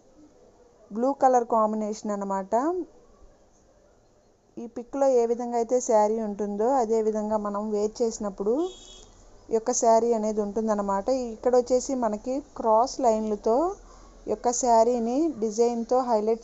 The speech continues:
చేశారండి. శారీ మొత్తము కూడా మనకి ఈ విధంగా క్రాస్ లైన్లు అనేది వచ్చాయన్నమాట. అదేవిధంగా పళ్ళు పార్ట్లో మనకి పెసర గ్రీన్ కలర్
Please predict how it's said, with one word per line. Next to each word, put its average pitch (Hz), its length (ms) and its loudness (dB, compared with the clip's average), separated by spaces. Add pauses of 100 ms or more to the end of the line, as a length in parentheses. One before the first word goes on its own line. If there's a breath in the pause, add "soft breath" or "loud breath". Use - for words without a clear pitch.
చేశారండి. 208 680 0 (2250 soft breath)
శారీ 247 240 2 (100)
మొత్తము 240 360 -6
కూడా 226 220 0
మనకి 214 260 -6
ఈ 240 80 -4
విధంగా 220 260 -6 (100)
క్రాస్ 220 360 2
లైన్లు 214 340 -2
అనేది 196 280 -6
వచ్చాయన్నమాట. 196 680 -4 (140)
అదేవిధంగా 226 440 0 (100)
పళ్ళు 214 200 2 (120)
పార్ట్లో 214 380 2
మనకి 202 300 -6 (140)
పెసర 226 240 -2 (120)
గ్రీన్ 226 340 0
కలర్ 214 240 2